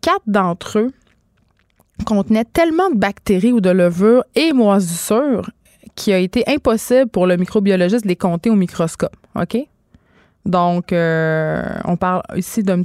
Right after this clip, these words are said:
certaine petite quantité, euh, de bactéries. Il y en avait tellement, euh, dans certains endroits, là. Euh,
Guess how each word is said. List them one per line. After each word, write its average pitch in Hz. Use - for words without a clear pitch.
certaine 214
petite -
quantité, 190
euh, 180
de 175
bactéries. 190
Il -
y 277
en 240
avait 190
tellement, 202
euh, 170
dans 180
certains 208
endroits, 185
là. 294
Euh, 165